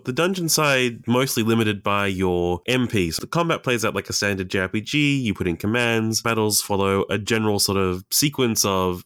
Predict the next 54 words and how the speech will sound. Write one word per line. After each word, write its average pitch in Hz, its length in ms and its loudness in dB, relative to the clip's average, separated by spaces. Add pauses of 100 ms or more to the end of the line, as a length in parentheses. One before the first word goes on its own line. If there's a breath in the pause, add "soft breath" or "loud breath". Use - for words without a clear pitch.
attack, - 240 -4
attack, 90 240 -4
heal, 92 640 0
like 180 180 0
a 165 60 0
lot 135 160 2
of 104 80 0
these 101 180 2
sort 95 140 2
of 87 80 -2
games 90 260 0
tend 92 240 -2
to, 82 160 -2
with 92 100 -2
a 104 120 0
strong 131 260 0
emphasis 107 300 0
on 82 120 -2
weaknesses. 78 760 -2
While 120 500 2
the 120 80 -2
day-to-day 139 400 0
life 131 400 0
is, 104 80 0
like, 107 280 -2
very 107 420 0
neatly 104 400 0
structured 120 500 -2 (160)
in 107 140 0
terms 104 240 0
of 95 100 0
how 107 200 0
long 113 580 0 (100)
you're 107 140 0
probably 104 240 0
gonna 98 160 2
spend 101 340 2
in 101 80 2
a 98 60 2
given 98 260 0
day, 107 320 0
dungeons 156 480 2
can 117 160 0
take 113 560 -2 (100)
a 117 80 2
lot 123 200 2
longer. 143 340 2
A 113 80 2
lot 117 160 2
of 120 160 -2
players 110 340 0
tend 107 260 -2
to 107 80 -4
do 113 720 4